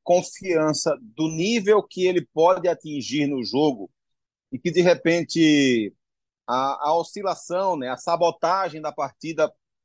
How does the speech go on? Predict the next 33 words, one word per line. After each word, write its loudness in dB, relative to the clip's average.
fica 0
mais 2
reservada, 0
de -8
fato, -2
pra 2
algum 0
erro 0
individual, 4
pra 0
alguma -2
falha -2
individual, 2
exatamente 0
porque -2
um, -6
um -10
clube 2
que 2
não 4
pôde 4
fazer 0
um -2
grande -4
investimento, -2
então 0
acaba 4
tendo -6
que -10
contratar 2
jogadores, 2
né, -2
que, 2